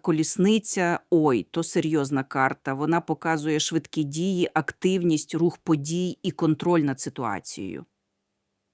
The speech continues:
Може, е, е, може бути загострення на фронті, обстріли, швидкі військові дії, але також карта каже, що наші військові, м, тримають ситуацію під контролем,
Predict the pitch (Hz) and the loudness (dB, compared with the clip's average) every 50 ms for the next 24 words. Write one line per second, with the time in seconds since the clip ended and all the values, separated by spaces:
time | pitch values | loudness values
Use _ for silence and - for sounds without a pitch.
0 | _ _ _ _ _ - 180 202 233 254 262 254 214 214 220 214 202 190 170 - | _ _ _ _ _ 4 6 8 8 8 6 4 4 2 2 2 4 2 2 0
1 | - - 175 170 165 165 160 160 160 156 156 156 135 - - 170 165 160 170 196 | -2 -2 -2 0 0 0 0 0 0 0 0 0 -2 0 0 0 0 2 2 2
2 | 220 202 202 175 160 190 - - 160 160 170 147 180 180 170 - - 160 156 151 | 2 2 2 0 0 0 -2 -2 0 0 0 2 2 0 -2 -2 -4 -2 0 0
3 | 143 147 143 135 - 170 165 156 156 - - 143 151 165 160 - - - - 151 | 2 0 -2 -2 -2 -2 0 0 0 0 0 0 2 0 0 0 -4 -6 -4 -4
4 | 143 139 139 135 - - 160 - - - - 143 151 147 - - 180 156 151 156 | -2 0 0 -2 -2 -2 -4 -6 -4 -4 -2 -2 -2 -4 -2 -4 -2 -2 -2 -2
5 | 147 175 226 247 233 214 - 147 151 147 151 - - 185 180 - - 139 - - | -2 0 0 0 0 2 2 2 0 0 0 0 2 0 0 0 -2 -6 -6 -4
6 | - 196 180 175 - - 147 135 - 147 143 143 135 135 - - 156 143 147 147 | 2 4 4 4 4 2 -6 -6 -4 -4 -4 -4 -4 -6 -6 -4 -2 -2 -2 -2
7 | - - 143 135 143 139 - - 165 156 139 143 127 - _ _ - 147 151 143 | -2 -4 -2 -2 -2 -4 -4 -2 -2 0 0 0 -2 -2 _ _ -6 -4 -2 -2
8 | 143 139 139 131 120 85 - - - 165 156 156 156 147 139 - - 131 - 147 | -2 -2 -2 -2 -4 -4 -6 -4 -2 0 2 2 2 0 -2 -4 -6 -8 -6 -4
9 | 135 131 131 - - 139 - 147 135 - - 139 135 - 185 202 214 208 180 139 | -4 -2 -4 -4 -6 -6 -6 -6 -8 -6 -6 -6 -4 -2 0 0 0 2 0 0
10 | 123 - | -2 -4